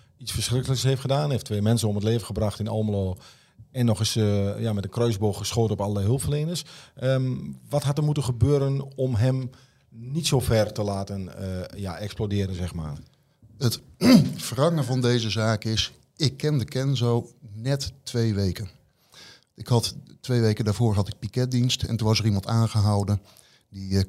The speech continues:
Speaker 2: kattensnoepjes, eh, zou hebben gestolen in een winkel,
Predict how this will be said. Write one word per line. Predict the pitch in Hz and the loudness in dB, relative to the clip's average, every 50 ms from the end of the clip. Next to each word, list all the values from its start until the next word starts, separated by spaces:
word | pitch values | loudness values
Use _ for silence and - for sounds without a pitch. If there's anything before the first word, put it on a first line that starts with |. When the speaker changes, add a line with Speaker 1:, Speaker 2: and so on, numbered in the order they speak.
| - | 0
Speaker 2:
kattensnoepjes, | - 117 107 - 101 - 104 98 95 - - 101 98 - - | -2 -2 -2 0 0 0 0 0 0 -2 -4 -2 0 0 0
eh, | 104 95 | 0 0
zou | 90 95 95 | 0 2 2
hebben | 98 95 98 | 2 2 0
gestolen | - - - - 104 98 92 95 95 | -2 -6 -6 -2 0 0 0 0 0
in | 95 | 0
een | 95 92 | 0 0
winkel, | 98 98 104 104 107 104 101 - | 0 0 -2 0 -2 -4 -4 -4